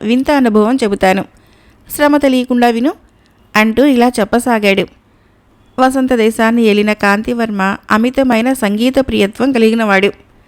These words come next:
అతను రోజూ సంగీతం విని ఆనందించాలనుకునేవాడు. అయితే ఆయన ఒకరోజు పాడిన వాడి చేత మళ్ళీ పాడించేవాడు కాదు. కారణము, ఎవరి పాట విన్నా అందులో ఏదో ఒక లోపం ఉందనిపించేది.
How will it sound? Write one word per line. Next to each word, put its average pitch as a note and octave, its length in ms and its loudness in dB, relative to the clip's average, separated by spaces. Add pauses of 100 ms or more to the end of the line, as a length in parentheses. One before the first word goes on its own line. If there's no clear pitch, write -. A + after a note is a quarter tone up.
(580)
అతను C4 420 2
రోజూ A3 400 4
సంగీతం A#3 580 -2
విని A#3+ 280 -2 (360)
ఆనందించాలనుకునేవాడు. A#3 1300 0 (840)
అయితే G#3 380 2
ఆయన A3+ 400 0
ఒకరోజు G3+ 500 2
పాడిన A3 380 2
వాడి A3 320 0
చేత B3 420 0
మళ్ళీ A#3 240 2
పాడించేవాడు A3+ 640 -2
కాదు. G#3 340 -2 (760)
కారణము, B3 540 0
ఎవరి A3+ 300 4
పాట A3 320 0
విన్నా A3+ 460 -2 (440)
అందులో G#3 380 2
ఏదో A3+ 400 4
ఒక A#3 180 2
లోపం G#3 420 2
ఉందనిపించేది. A3 800 -2